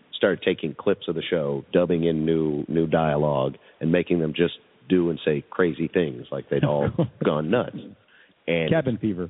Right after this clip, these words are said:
Speaker 1: Yeah, yeah,
Speaker 2: Yeah.
Speaker 1: absolutely. And so Sealab twenty twenty-one was born.
Speaker 2: Mm-hmm.
Speaker 1: And it, it was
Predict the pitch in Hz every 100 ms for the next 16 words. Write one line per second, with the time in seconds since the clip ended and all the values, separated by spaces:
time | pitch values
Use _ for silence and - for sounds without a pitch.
0 | - 196 170 - - 101 127 - _ 113
1 | 92 - 90 104 62 - _ _ _ 78
2 | 82 80 78 - 90 76 - - 107 101
3 | 85 - 104 92 - 98 82 85 139 80
4 | 69 - 65 - - _ 95 85 127 -
5 | _ - 90 90 87 87 87 85 82 -
6 | 73 71 _ _ _ _ _ _ _ -
7 | 78 - 80 76